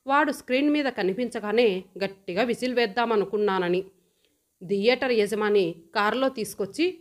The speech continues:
నా గుడి దగ్గర దింపి ఆ రోజు కలెక్షన్ అంతా నా పాదాల చెంత భక్తిగా పెట్టాడు.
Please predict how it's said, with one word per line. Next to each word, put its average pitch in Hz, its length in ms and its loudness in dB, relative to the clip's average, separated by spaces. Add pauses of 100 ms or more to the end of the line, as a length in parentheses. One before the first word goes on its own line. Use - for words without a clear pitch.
నా 214 140 2
గుడి 202 240 2
దగ్గర 254 340 0
దింపి 190 640 -2 (240)
ఆ 202 200 4
రోజు 240 260 2
కలెక్షన్ 202 480 -4
అంతా 180 480 0 (100)
నా 196 140 0
పాదాల 190 580 0
చెంత 185 400 -2
భక్తిగా 185 500 -4
పెట్టాడు. 165 520 -8